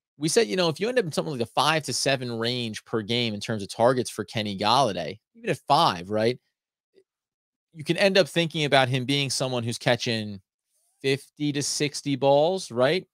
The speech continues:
M-, you know, giving you consistency, giving you reliability,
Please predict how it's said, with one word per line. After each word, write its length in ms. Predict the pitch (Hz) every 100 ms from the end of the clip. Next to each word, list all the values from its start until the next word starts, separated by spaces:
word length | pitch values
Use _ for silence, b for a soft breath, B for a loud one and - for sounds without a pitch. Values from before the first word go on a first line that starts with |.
| 113
M-, 340 | 104 110 113
you 180 | 110 135
know, 180 | 120 92
giving 440 | 113 101 135 143
you 100 | 143
consistency, 800 | 139 135 - 139 131 147 139 165
giving 320 | 143 131 131
you 140 | 131 131
reliability, 880 | 123 120 120 127 107 117 135 175